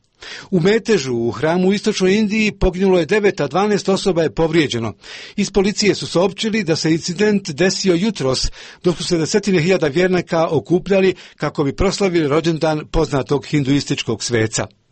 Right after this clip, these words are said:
Dvanaest osoba je poginulo, a pet se vodi kao nestalo nakon aktiviranja lavine na planini Manaslu,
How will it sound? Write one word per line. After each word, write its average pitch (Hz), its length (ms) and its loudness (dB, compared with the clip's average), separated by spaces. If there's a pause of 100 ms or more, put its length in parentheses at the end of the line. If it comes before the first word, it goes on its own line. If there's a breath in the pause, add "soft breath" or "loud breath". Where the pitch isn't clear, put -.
(560 loud breath)
Dvanaest 165 420 -2
osoba 196 280 0
je 190 120 0
poginulo, 202 400 2
a 170 120 0
pet 185 300 2
se - 240 -2
vodi 165 240 0
kao 147 240 -2
nestalo 180 460 0
nakon 135 320 -2
aktiviranja 156 520 0
lavine 160 480 0 (300 loud breath)
na 135 480 0
planini 143 500 0 (240 loud breath)
Manaslu, 135 720 0